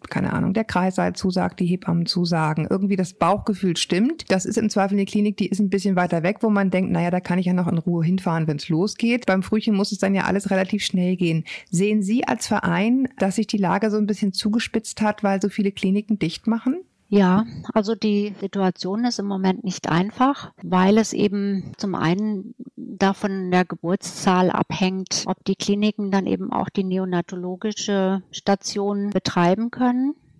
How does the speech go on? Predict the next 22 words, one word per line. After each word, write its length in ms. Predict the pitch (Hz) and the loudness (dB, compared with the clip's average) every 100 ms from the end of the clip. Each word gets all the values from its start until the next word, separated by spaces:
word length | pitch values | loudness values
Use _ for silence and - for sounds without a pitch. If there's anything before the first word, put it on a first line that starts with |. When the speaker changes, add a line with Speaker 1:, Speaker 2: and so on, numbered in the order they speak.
| _ _ - - - _ | _ _ -20 -18 -20 _
Speaker 2:
und 180 | - 196 | -10 -6
so 140 | 202 | -4
betreiben 520 | 202 - - 190 190 196 | -4 -2 2 4 2 0
können, 540 | 196 190 190 190 185 - _ | 0 0 -2 -6 -8 -14 _
dass 280 | - 190 - | 0 2 0
eben, 580 | - 185 180 180 180 175 | -2 -2 -2 -4 -6 -6
äh, 440 | 170 175 175 175 - - | -4 -2 0 -2 -2 -6
die 80 | |
Kinderklinik 720 | - 196 190 185 - 180 175 170 | -4 -2 2 0 0 -2 0 -2
wirtschaftlich 600 | 185 - 208 - - 240 | -2 0 0 0 -2 -4
bestehen 480 | 220 - 220 214 233 | -6 -4 0 0 0
kann. 340 | - 233 240 | 0 0 0
Das 140 | 226 180 | 0 -2
ist 160 | 196 | -4
ja 180 | - 180 | -2 -2
auch 100 | 185 | 0
ein 140 | 185 185 | -2 0
Hintergrund, 720 | 208 202 208 - 214 226 - | 2 4 2 0 -2 -2 0
seitdem 400 | 196 190 190 190 | 0 2 2 0
es 140 | 185 | -2
eben 280 | 202 190 185 | -2 -2 -2
diese, 520 | 185 175 180 180 | -2 2 2 2